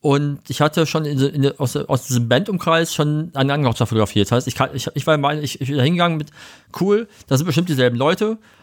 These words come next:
Ich wusste zumindest, die Band wird da sein und hab, hab erwartet, da kommt ein ähnlicher Freundeskreis. Nicht erwartet habe ich, dass der, dass großteils Gäste der Braut da waren, die alle halt so Sparkassenmitarbeiter waren. So, das heißt, ich, ich erwarte quasi eine Punkrock-Band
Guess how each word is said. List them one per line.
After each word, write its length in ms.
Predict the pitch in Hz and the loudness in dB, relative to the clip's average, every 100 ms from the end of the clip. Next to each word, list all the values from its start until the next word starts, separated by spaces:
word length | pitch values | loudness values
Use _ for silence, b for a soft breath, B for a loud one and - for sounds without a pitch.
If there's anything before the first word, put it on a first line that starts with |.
| b | b
Ich 100 | 123 | 0
wusste 220 | 165 160 | 0 0
zumindest, 260 | - 143 - | 0 0 0
die 60 | |
Band 240 | 117 147 190 | 0 0 0
wird 160 | 196 | -2
da 140 | 185 185 | 0 0
sein 340 | 185 190 196 | 2 0 0
und 320 | 151 139 160 | -2 -4 -4
hab, 140 | 143 - 147 | -6 -4 -4
hab 160 | 139 - | -4 -2
erwartet, 440 | 135 127 143 190 - | 0 2 0 -2 -4
da 60 | |
kommt 160 | 151 165 | -4 -4
ein 60 | 135 | -4
ähnlicher 260 | 156 156 | -2 0
Freundeskreis. 760 | - 160 131 - 110 110 - - b b b b | 0 0 0 -6 -6 -6 -8 -16 b b b b
Nicht 200 | 170 - | -2 0
erwartet 380 | 139 120 120 123 | 0 0 0 0
habe 180 | 120 151 | 0 0
ich, 80 | |
dass 140 | 143 131 | -2 -2
der, 80 | 135 | -4
dass 340 | 147 131 - - | -2 -4 -4 -2
großteils 360 | 156 160 151 | 0 0 -2
Gäste 300 | - 151 - | 0 -2 0
der 120 | 135 120 | 0 0
Braut 560 | 117 117 131 202 - | 0 0 0 0 -2
da 240 | 107 104 104 | 0 0 2
waren, 280 | 104 135 | 2 0
die 140 | 135 131 | -2 0
alle 180 | 139 143 | 2 2
halt 200 | 127 131 | 0 -2
so 80 | |
Sparkassenmitarbeiter 880 | 123 - 143 139 113 107 104 101 95 | -4 0 0 0 -2 -2 0 0 0
waren. 220 | 95 107 107 _ _ _ _ _ _ _ _ _ - | -4 -8 -12 _ _ _ _ _ _ _ _ _ -8
So, 160 | 110 | -4
das 100 | 107 | 0
heißt, 260 | 123 143 - | 0 0 -2
ich, 160 | - - | -8 -4
ich 160 | 170 262 | -2 -2
erwarte 380 | 160 160 165 160 | 0 0 0 -2
quasi 360 | 143 143 139 | 0 0 0
eine 180 | 135 120 | 0 -2
Punkrock-Band 840 | - 156 - 196 - 185 202 - | -2 -2 0 -2 0 0 0 -6